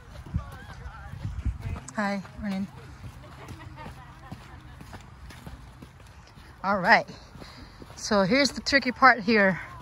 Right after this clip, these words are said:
So the sign says still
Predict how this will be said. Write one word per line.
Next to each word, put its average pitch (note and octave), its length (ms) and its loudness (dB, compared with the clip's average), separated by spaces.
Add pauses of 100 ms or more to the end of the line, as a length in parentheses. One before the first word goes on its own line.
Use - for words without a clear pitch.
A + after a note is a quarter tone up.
(640)
So A3 500 8 (260)
the G#3+ 80 0
sign D#4 440 8
says B3+ 340 8
still A#3 340 6